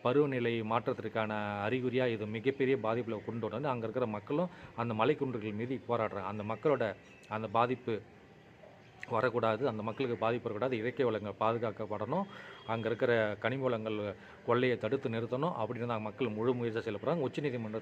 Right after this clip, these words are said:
தீர்ப்பும் மறுபரிசீலனை செய்து இந்த நூறு மீட்டர் என்பதை, என்பதற்கான மறுவரையறை செய்து நடுவர் அரசாங்கத்தோட சேர்ந்து ஒரு சிறப்பான ஒரு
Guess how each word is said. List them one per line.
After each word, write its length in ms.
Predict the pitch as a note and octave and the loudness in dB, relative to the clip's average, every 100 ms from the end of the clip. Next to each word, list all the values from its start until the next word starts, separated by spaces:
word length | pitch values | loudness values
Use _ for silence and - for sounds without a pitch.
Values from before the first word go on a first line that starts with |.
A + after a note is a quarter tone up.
| - | -2
தீர்ப்பும் 460 | C3 C3 D#3+ D#3 | -2 0 0 0
மறுபரிசீலனை 600 | A#2 A#2+ C3 A#2+ A2+ A2 - | 0 0 0 -2 -2 -4 -2
செய்து 320 | A#2+ D3 F3 - - - | 0 0 -2 -6 -12 -6
இந்த 200 | A2+ A2 | -2 0
நூறு 240 | C3+ C#3+ | 4 4
மீட்டர் 300 | C#3 C#3+ C#3+ | 4 2 2
என்பதை, 380 | B2 A#2 A2+ A2 | 2 2 2 2
என்பதற்கான 420 | A2+ A#2 A2+ A2 | 2 0 0 -2
மறுவரையறை 520 | G#2+ B2 C#3 A#2 A2+ | 2 4 4 4 2
செய்து 420 | G#2 A#2+ A2+ C#3+ F3+ - - - | 0 -2 0 0 -2 -8 -18 -2
நடுவர் 340 | B2 B2+ C#3+ A#2 | 0 2 4 2
அரசாங்கத்தோட 380 | A#2+ A#2+ A2 G#2+ | 0 -2 -2 0
சேர்ந்து 460 | B2 C3 D3 D#3 | 0 2 2 2
ஒரு 220 | A2+ A2+ | 2 0
சிறப்பான 520 | G2 B2+ C#3 C#3 C#3+ C3+ | 0 0 2 2 2 2
ஒரு 320 | A2+ G#2+ | 2 0